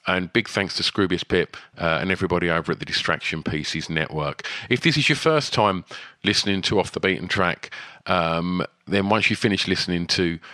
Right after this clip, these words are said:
my chat with Bax, then, um, again, why not go and check out the episodes with, uh, with Steve Craddock and, and, and with Johnny Harris, um, and have a look, because there's,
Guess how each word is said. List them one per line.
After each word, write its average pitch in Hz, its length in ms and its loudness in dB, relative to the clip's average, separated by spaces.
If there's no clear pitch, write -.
my 92 160 2
chat 90 280 0
with 87 140 -4
Bax, 87 340 0
then, 92 360 2
um, 95 300 2
again, 143 420 2
why 101 480 0
not 113 140 -2
go 107 160 2
and 98 420 -6
check - 240 0
out 85 140 0
the 92 100 4
episodes 87 520 0
with, 87 280 -2
uh, 80 180 0
with 85 100 0
Steve 95 280 0
Craddock 95 480 0
and, 82 180 -2
and, 65 180 -8
and 80 120 -6
with 82 100 -6
Johnny 85 220 0
Harris, 101 540 0
um, 95 400 2
and 107 160 0
have 127 180 2
a 120 60 2
look, 101 160 0
because - 180 -4
there's, 98 260 2